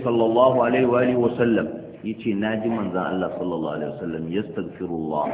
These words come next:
yana cewa astaghfirullah fil majlisi a wuri guda mi'ata marra, yakan yi sau ɗari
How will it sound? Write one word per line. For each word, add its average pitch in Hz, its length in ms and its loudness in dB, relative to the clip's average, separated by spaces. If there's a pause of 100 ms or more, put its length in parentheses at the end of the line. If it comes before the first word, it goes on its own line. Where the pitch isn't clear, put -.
(1300)
yana 92 440 -4
cewa 82 320 -6
astaghfirullah 78 1160 -8
fil 95 160 -6
majlisi 95 640 -2
a 87 80 -2
wuri 104 440 0
guda 85 360 -4 (440)
mi'ata 101 640 0
marra, 98 720 2 (840)
yakan 107 480 -4
yi 95 160 -6
sau - 280 -8
ɗari 101 240 -2